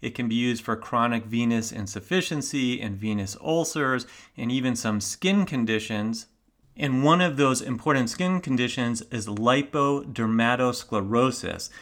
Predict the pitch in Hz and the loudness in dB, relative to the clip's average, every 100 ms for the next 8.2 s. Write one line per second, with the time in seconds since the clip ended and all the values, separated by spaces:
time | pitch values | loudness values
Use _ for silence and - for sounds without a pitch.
0 | - _ - 123 127 156 165 - 131 - | -20 _ -4 0 4 4 2 -6 -6 0
1 | 143 139 139 - 117 107 123 123 131 120 | 4 4 2 0 0 0 -2 0 0 -2
2 | 107 127 131 110 - 110 117 110 113 - | 2 2 4 0 -2 -2 0 0 -2 -2
3 | 143 139 139 127 120 123 123 120 113 - | 0 0 2 2 2 0 0 0 0 0
4 | 117 107 110 107 113 120 120 - 98 - | 0 2 0 0 2 2 0 -4 -8 -2
5 | - 160 175 - 110 107 107 104 - 110 | 2 4 2 -2 -2 0 0 -4 -4 -2
6 | 95 107 117 - - - 123 120 135 151 | 0 -2 -4 -16 -12 -4 -2 4 6 6
7 | 165 131 127 120 - 117 101 - 165 180 | 4 4 4 4 4 -2 -4 2 2 4
8 | 107 92 | -2 -4